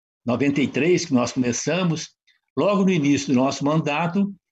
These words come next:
entrou em vigor a loas, a Lei Orgânica da Assistência Social. E nós tivemos, então, a responsabilidade de implantarmos em Belo Horizonte a loas,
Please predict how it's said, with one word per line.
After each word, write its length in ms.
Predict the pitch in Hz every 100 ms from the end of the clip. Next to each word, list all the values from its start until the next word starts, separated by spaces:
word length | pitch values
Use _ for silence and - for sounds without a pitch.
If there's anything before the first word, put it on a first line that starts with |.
| _
entrou 280 | 175 170 180
em 80 | 196
vigor 360 | 190 160 170
a 60 | 208
loas, 640 | 190 180 180 127 113 - - _ _ _ -
a 100 | 127
Lei 200 | 139 156
Orgânica 640 | 156 110 127 156 180 175
da 160 | 165 160
Assistência 600 | 160 147 - 135 143 165
Social. 580 | - 165 - 135 135 - _ _ _ _ _ _ _
E 40 | 151
nós 240 | 151 160
tivemos, 400 | - 156 151 165
então, 360 | 185 180 139 175
a 60 |
responsabilidade 1120 | 170 185 - 156 160 151 131 107 143 180 98 101 - _ _ _ _
de 120 | - 196
implantarmos 1000 | 196 175 151 - 175 180 120 101 - -
em 120 | 123
Belo 200 | 110 127
Horizonte 560 | 139 165 127 147 170 -
a 80 | 254
loas, 520 | 214 202 127 - -